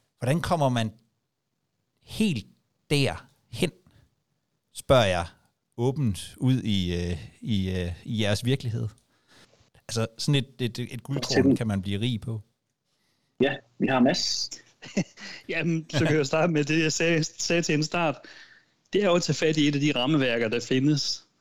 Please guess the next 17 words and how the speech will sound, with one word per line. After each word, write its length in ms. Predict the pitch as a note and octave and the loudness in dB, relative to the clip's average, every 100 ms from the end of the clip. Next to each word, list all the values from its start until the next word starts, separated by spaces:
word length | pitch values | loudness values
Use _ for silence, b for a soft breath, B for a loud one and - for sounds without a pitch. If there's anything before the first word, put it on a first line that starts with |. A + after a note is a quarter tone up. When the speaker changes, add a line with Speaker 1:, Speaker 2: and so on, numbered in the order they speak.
| _ | _
Speaker 3:
Øh, 800 | C#3+ A#2+ A#2 A2+ B2+ C3 C3 C3 | -2 0 2 2 2 2 0 0
Speaker 1:
Mm. 60 | B2+ | 0
Speaker 3:
hvis 140 | B2 | 2
man 120 | C3 | 2
kan 80 | A#2+ | 2
lave 180 | A#2+ F3+ | 2 2
sit 100 | C3 | 2
eget, 320 | A2 C#3 D3+ - _ _ D#3+ | 0 2 0 -2 _ _ -4
øh, 200 | C#3 C3+ | -2 0
det 140 | D3+ | 0
er 80 | F3 | 0
klart, 340 | E3 D3+ - | 2 0 0
men 100 | B2 | -2
det 80 | B2 | 0
er 40 | |
ret 140 | A2+ A#2+ | 0 2
omfattende. 540 | B2 C#3 B2 A2 A2+ | 2 2 -2 -2 -4